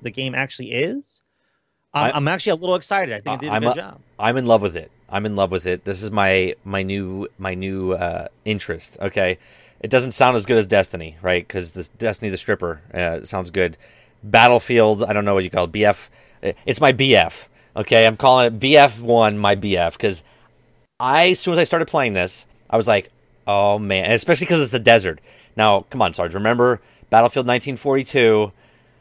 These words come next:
Speaker 2: Okay, and you're playing the
Speaker 1: But that, but
Speaker 2: desert
Speaker 1: that's what I'm
Speaker 2: maps.
Speaker 1: saying.
Speaker 2: You're playing
Speaker 1: If,
Speaker 2: the desert
Speaker 1: if
Speaker 2: maps, and I was just, like, brought back to, what, fifteen years ago? Thirteen to fifteen years ago when I was playing Battlefield nineteen forty-two. I was like, "Oh, this feels so good.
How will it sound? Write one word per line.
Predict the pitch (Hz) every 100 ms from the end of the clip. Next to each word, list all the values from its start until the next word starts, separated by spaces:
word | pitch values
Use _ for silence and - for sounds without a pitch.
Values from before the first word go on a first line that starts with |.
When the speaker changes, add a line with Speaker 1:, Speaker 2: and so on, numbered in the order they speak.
| _
Speaker 2:
Okay, | - 117 123 110 113
and | 110 113
you're | 110
playing | 131 123
the | 123
Speaker 1:
But |
that, | 131
but |
Speaker 2:
desert | 127 127
Speaker 1:
that's | 120
what |
I'm | 110 110
Speaker 2:
maps. | -
Speaker 1:
saying. | 262 285 156
Speaker 2:
You're | 123
playing | 120 127 127
Speaker 1:
If, |
Speaker 2:
the | 135
desert | 131 127
Speaker 1:
if |
Speaker 2:
maps, | 117 113 - - - _ _ _ _ -
and | 123 131 - -
I | 123 139
was | 147 120
just, | 139 -
like, | 120 - -
brought | 110 123 131 143
back | 135 131 -
to, | -
what, | 107 90 -
fifteen | - 135 - 143 143
years | 131 135
ago? | 147 151 156 156 110 - _ _ -
Thirteen | 127 - 135
to |
fifteen | - 131 - 131
years | 139 135
ago | 143 151
when | 143
I | 117
was | 104
playing | - 123 120
Battlefield | 120 123 123
nineteen | 123 - 123
forty-two. | - 123 117 135 135 143 - _ -
I |
was | 98
like, | 98 - -
"Oh, | 87 95 104 113 120 120
this | 127 -
feels | 151 127
so | - 160 143
good. | 165 180 120